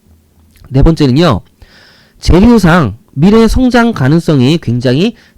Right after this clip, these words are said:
특출난 기업들. 그래서 이 네 가지 조건을 갖춘 종목 위주로 제가 추천을 드리고 있기 때문에 여러분들, 어, 기대감이 풍만한 그런 종목입니다.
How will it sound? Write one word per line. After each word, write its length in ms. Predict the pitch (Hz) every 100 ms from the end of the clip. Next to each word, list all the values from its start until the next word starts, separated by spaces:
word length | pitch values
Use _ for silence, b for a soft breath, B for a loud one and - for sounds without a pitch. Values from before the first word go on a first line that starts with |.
| -
특출난 540 | - - 294 262 226
기업들. 540 | 180 - 113 - 92 - _
그래서 340 | 139 147 143 - b b b
이 380 | 180 240 247 233
네 220 | 135 131
가지 480 | 165 220 208 208 208
조건을 640 | - 165 - 190 190 180 175
갖춘 640 | - 143 _ - 180 170
종목 400 | - 139 160 -
위주로 640 | 139 151 123 113 180 269 - _ -
제가 380 | - 135 151 156
추천을 520 | - - - 220 214
드리고 280 | 180 147 151
있기 240 | 123 -
때문에 640 | 139 135 113 120 196 120 - _ _ _ _ _ _ -
여러분들, 440 | 131 123 151 247 - B B B B B
어, 320 | 123 117 113 -
기대감이 640 | - 165 220 208 202 196
풍만한 640 | - - 302 269 180 104 - _ _ _ _ _ _ _
그런 280 | - 214 226
종목입니다. 640 | 151 147 117 104 90 90